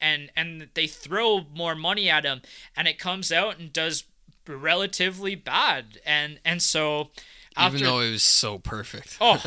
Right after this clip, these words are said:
Speaker 2: <laughs>
Speaker 1: so good.
Speaker 2: It was just too ahead of its time. People
Speaker 1: It wa-
Speaker 2: weren't ready.
Speaker 1: Absolutely. And so,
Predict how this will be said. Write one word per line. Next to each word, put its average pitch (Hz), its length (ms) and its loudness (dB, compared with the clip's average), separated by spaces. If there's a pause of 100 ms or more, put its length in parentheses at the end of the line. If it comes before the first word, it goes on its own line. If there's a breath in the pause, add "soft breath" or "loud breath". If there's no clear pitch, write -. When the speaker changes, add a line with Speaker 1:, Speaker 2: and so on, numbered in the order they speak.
Speaker 2:
<laughs> - 120 -18
Speaker 1:
so 220 400 2
good. 135 260 -2
Speaker 2:
It 135 40 2
was 139 120 2
just 151 260 4
too 165 180 8
ahead 127 220 4
of 139 100 -2
its 135 200 0
time. 135 320 -2
People 127 240 0
Speaker 1:
It - 20 6
wa- 220 80 4
Speaker 2:
weren't 135 140 -2
ready. 135 340 2 (180)
Speaker 1:
Absolutely. 233 680 2 (100)
And 185 180 2
so, 196 420 2